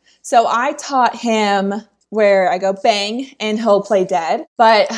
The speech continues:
I gotta give my mom a lot of credit <laughs> for this one. She loves teaching Nico tricks. And so she did majority of the work and we would do some of them together. But she did so many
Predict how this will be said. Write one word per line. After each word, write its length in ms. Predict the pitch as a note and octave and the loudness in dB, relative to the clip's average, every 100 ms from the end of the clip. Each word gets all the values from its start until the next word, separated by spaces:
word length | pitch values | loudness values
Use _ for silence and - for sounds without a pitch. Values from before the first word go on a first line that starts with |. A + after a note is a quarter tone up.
| - | -10
I 80 | G#3 | -2
gotta 220 | A3 A3 | 0 2
give 120 | G#3+ | 0
my 120 | G#3+ | -4
mom 240 | G3 F#3 F3+ | -4 -4 -2
a 40 | |
lot 180 | F3 E3 | 0 -2
of 60 | E3+ | -2
credit 520 | F#3+ F3 E3 - - C4 | 0 0 -2 -8 -8 -8
<laughs> 220 | C#4 C4 | -8 -6
for 100 | D4 | -2
this 280 | G3+ G3 - | 0 0 -2
one. 340 | F3+ E3+ F3+ - - - - | -8 -8 -10 -16 -20 -18 -6
She 560 | - A#3 A3+ A#3 A3 - | -2 0 2 2 -2 -4
loves 880 | F#3+ F#3 F#3 F#3+ G3+ G#3 - - - | -2 2 2 2 0 -6 -10 -12 -10
teaching 340 | - G#3 G3+ F#3+ | -4 0 2 0
Nico 240 | F3 E3 | 0 0
tricks. 540 | E3 - - - - - | 0 -2 -2 -4 -14 -8
And 180 | F#3 F#3 | -6 -4
so 180 | - F#3 | -2 -2
she 220 | - G#3+ | 0 2
did 180 | A3 G3+ | 2 2
majority 560 | F#3+ F#3+ F3+ F3 E3+ | -2 -2 -2 -2 -2
of 140 | - F3 | -4 -2
the 100 | F3+ | -2
work 280 | E3 E3 F3 | 0 -2 -2
and 80 | |
we 120 | F3+ G3+ | 0 2
would 100 | G3+ | 2
do 100 | G3 | 2
some 200 | F3+ F3 | 0 -2
of 100 | E3+ | -2
them 140 | D#3+ | -4
together. 640 | F3+ E3+ D#3+ D#3+ D#3+ E3+ | -4 -2 -2 -2 -6 -4
But 300 | - E3+ E3+ - - - | 2 4 2 -2 -18 -12
she 300 | - - A3 | -6 -2 -2
did 520 | G3 G#3 F3+ F3+ F3 - - | 0 4 4 4 0 -6 -10
so 460 | - - G#3+ G3+ G#3+ | -10 -2 2 4 2
many 600 | G#3 F#3 F3 D#3+ C3+ | 0 -4 -8 -12 -16